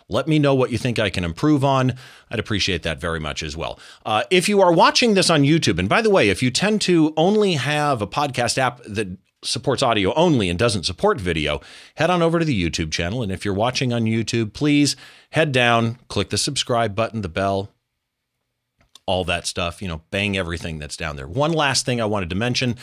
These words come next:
the New Orleans workshop that we're doing, the, uh, Wanderers Photo Workshop,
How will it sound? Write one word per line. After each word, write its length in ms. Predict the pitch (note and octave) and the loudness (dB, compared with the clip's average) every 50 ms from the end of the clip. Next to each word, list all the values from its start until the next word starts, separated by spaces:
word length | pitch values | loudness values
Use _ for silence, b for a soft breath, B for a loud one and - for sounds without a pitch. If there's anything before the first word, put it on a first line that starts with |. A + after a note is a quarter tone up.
| B B B B B B B | B B B B B B B
the 140 | G#2 A2+ C3 | -2 0 4
New 220 | D3+ F#3 A3+ A#3 | 4 4 6 6
Orleans 500 | A3 G#3 F#3+ F3 E3 F3+ F#3+ G3+ F#3+ C#3+ | 6 6 6 6 6 6 6 4 4 4
workshop 520 | D3+ E3 D#3+ D3+ - - D3+ C#3 C3 C3 - | 4 4 4 4 4 2 4 4 4 4 2
that 140 | A#2+ - | 0 0
we're 140 | C#3 B2+ B2 | 2 2 2
doing, 460 | G#2 F2+ A#2 A#2 A2 A#2 B2 B2 A2+ | 2 2 0 0 2 0 0 0 0
the, 320 | F#2+ B2 A#2+ A#2 A#2 A2+ A2 | 0 0 0 2 2 2 2
uh, 100 | G#2+ G#2+ | 2 0
Wanderers 800 | G#2 G2+ A2+ C3+ D3 E3+ F#3 E3+ E3 D3+ D3+ D3 C#3 B2+ - | 0 2 2 2 2 2 2 2 2 4 4 4 2 2 0
Photo 340 | - - D3+ D3 C#3+ C3 A#2+ | 0 2 4 4 4 4 4
Workshop, 640 | A2 G#2+ A2+ C#3 C#3 - - - D#3 D#3+ E3+ - B | 4 4 2 2 2 2 2 2 2 2 0 -2 B